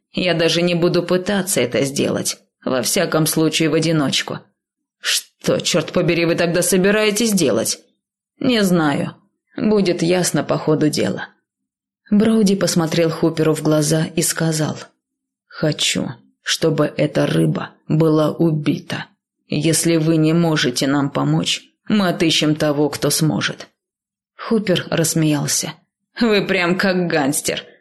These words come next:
Хочу, чтобы эта рыба была убита. Тогда заключите контракт. Кого думаете подрядить на такую работенку?" "Не знаю. Как ты считаешь, Гарри? Ты ведь знаешь всех в округе.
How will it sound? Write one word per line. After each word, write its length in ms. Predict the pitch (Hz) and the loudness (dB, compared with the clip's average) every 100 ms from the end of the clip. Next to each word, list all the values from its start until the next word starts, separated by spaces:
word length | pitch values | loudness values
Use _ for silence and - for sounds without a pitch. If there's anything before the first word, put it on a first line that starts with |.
| - | -10
Хочу, 400 | - 202 - 269 | -6 -2 0 0
чтобы 300 | - 185 170 | 0 0 0
эта 360 | - 165 170 156 | 0 -2 0 2
рыба 280 | 165 151 | 2 2
была 300 | 143 165 165 | 2 2 4
убита. 640 | 165 165 151 127 - 120 - _ _ _ - | 4 2 2 -2 -2 -8 -10 _ _ _ -4
Тогда 300 | 226 202 208 | 0 2 2
заключите 640 | 196 202 196 208 190 185 | 2 0 0 0 0 0
контракт. 680 | 196 196 190 165 127 - - _ _ _ - | 2 2 2 -2 -4 -10 -16 _ _ _ -4
Кого 360 | 165 277 254 | 0 2 4
думаете 500 | 190 180 170 160 185 | 4 4 2 2 0
подрядить 540 | 190 202 269 214 180 151 | 2 2 2 0 -2 0
на 100 | 151 | 0
такую 300 | 160 185 190 | 0 2 2
работенку?" 800 | 202 233 - 156 135 - - _ _ _ _ _ _ _ _ _ _ _ | 2 0 0 -2 -2 -4 -10 _ _ _ _ _ _ _ _ _ _ _
"Не 220 | 180 151 147 | -2 0 0
знаю. 500 | 147 143 - - - _ _ _ _ - | 0 0 -2 -6 -10 _ _ _ _ -6
Как 240 | - - | -4 -4
ты 140 | - 208 | -4 -2
считаешь, 520 | - 156 - 143 160 | -2 -2 0 0 0
Гарри? 520 | 170 147 - - _ _ _ | 0 0 -4 -10 _ _ _
Ты 140 | - 190 | -4 0
ведь 180 | 185 180 | 0 2
знаешь 440 | 196 185 139 - | 2 2 0 -2
всех 360 | - - 165 147 | -2 -4 -2 0
в 80 | |
округе. 500 | 143 - 147 - - | 0 0 -2 -2 -4